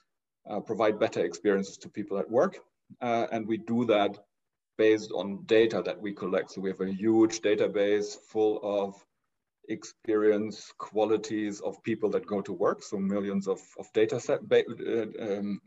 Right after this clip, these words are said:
data sets in it. And with that data, we're trying to understand what the trends in employee experience are and how to best help companies focus on the most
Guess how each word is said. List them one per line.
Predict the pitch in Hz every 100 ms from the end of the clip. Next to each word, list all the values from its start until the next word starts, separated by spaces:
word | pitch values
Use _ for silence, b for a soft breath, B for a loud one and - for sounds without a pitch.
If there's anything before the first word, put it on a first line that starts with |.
| 98 - -
data | 113 123
sets | - 101 98
in | 143 147
it. | 123 - b _ _ -
And | 107 101
with | 139 139
that | 123 110 -
data, | 131 143 139 95 95 - _ -
we're | 110
trying | 104 110 107 107 101 -
to | - 101 95 - _ _ -
understand | 101 98 95 - 120 120 120 117 107 -
what | 104 -
the |
trends | 98 107 107 98
in | 98
employee | 101 98 98
experience | 95 - 98 95 -
are | 131 139 147 B B B -
and | 110
how | - 113 107
to | 107
best | 87 107 104 -
help | 98 98
companies | 104 92 101 95
focus | - 104 104 101
on | 101
the | 98
most | 101 98 98